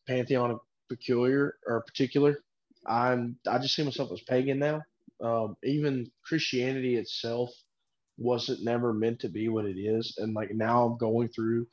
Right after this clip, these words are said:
and rereading the Bible as a pagan, and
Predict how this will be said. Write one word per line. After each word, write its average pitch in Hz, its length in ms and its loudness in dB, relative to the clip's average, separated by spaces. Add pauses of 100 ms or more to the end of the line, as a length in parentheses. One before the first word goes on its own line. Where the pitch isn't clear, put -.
(440)
and 101 520 -4
rereading 120 640 4
the 110 80 -2
Bible 117 520 0 (300)
as 113 200 0
a 113 60 -6
pagan, 131 520 0 (480)
and 113 200 -4